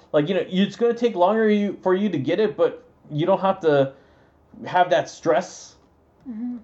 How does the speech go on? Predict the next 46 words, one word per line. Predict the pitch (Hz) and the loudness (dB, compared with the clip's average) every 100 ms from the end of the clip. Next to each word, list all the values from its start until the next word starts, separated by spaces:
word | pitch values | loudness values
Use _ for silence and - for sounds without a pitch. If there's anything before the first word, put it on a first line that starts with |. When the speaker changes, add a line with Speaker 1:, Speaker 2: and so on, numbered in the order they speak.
| - | -6
Speaker 1:
to | 143 | 0
go | 175 190 | 2 2
with | 185 190 | 2 2
it. | 185 - | 2 2
Uh, | 143 | 4
also, | 143 - 196 214 220 202 | 4 4 2 2 2 2
uh, | 180 170 160 | 0 2 2
the | 156 | 2
Casey | - 233 202 | 0 -4 -2
Jones | 170 214 214 | 2 2 2
mask. | 226 220 214 | 2 2 2
I | 214 | 2
know | 311 | 2
we | 247 | 2
saw | - 175 180 | 2 4 4
these, | 180 160 147 143 | 2 -2 -4 -4
this | 151 143 | -4 0
mask | 139 151 151 | 2 2 0
in | 135 131 131 - - _ | -2 -2 -2 -6 -20 _
conventions. | 143 127 143 147 175 175 165 | 0 2 0 0 0 -2 -6
Uh, | - 123 120 113 | 0 2 4 2
I, | - 139 - | 2 0 0
I | 170 | 2
don't | 190 185 | 2 0
think | 156 | 0
I | 127 | 2
ever | 127 127 | 2 0
saw | 127 123 | 0 2
it | 120 | 2
in | 107 | -2
stores. | - 131 123 131 - _ - - - | -6 -2 0 -2 -6 _ -20 -20 -2
Uh, | 117 120 | 0 2
but, | 123 117 - _ _ _ | 2 0 -2 _ _ _
uh, | 139 127 | 0 2
i-, | 143 - | 2 -2
if | 175 | -2
you | 180 | -2
got, | 190 190 180 - | 0 2 2 -2
i-, | 160 - _ - | -8 -8 _ -8
if | 165 | -6
you | 170 | 0
guys, | 196 165 | 0 2
uh, | |
want | 165 165 156 147 143 - 160 170 | 2 4 4 2 0 0 0 2
that | 175 151 | 0 0
mask, | 156 156 156 | 0 0 -2